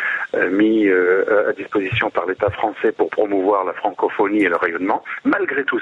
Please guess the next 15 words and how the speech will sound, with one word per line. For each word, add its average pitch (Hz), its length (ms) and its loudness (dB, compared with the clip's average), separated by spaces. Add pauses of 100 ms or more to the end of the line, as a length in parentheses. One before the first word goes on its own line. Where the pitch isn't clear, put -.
cela, 104 200 -2 (420)
je 101 100 0
dirais 123 260 2
que, 131 140 -2 (200)
euh, 107 160 0
malgré 165 400 0
la 139 120 -2
France, 131 380 -4 (680)
eh 117 120 4
bien, 139 300 0
l'influence 147 500 0
de 131 80 2
la 113 120 0
France 139 360 -2
reste 131 360 -4